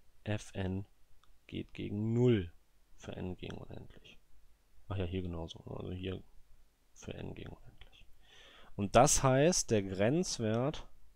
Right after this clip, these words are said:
für, ach, nicht für x, für n gegen unendlich über die Folge F n ist tatsächlich null.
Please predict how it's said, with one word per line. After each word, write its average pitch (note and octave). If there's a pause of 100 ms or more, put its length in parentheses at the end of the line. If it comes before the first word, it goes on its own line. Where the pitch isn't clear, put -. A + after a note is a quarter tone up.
(800)
für, G#2 (300)
ach, F#2
nicht F2+
für -
x, - (1300)
für -
n B2
gegen G#2+
unendlich A2+ (2500)
über B2
die A2
Folge G#2
F F#2+
n D#3+ (680)
ist -
tatsächlich C3
null. G#2+